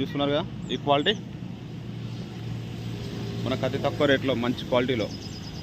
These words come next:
రివర్స్ ఫ్లో. చూడండి, ఇది వచ్చేసి ఈ ఫ్లవ్ వచ్చేసి ఐదు క్వింటాళ్ళు, మనకు వచ్చేసి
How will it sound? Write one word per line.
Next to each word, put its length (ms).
రివర్స్ 220
ఫ్లో. 120
చూడండి, 280
ఇది 120
వచ్చేసి 340
ఈ 80
ఫ్లవ్ 220
వచ్చేసి 280
ఐదు 140
క్వింటాళ్ళు, 400
మనకు 220
వచ్చేసి 320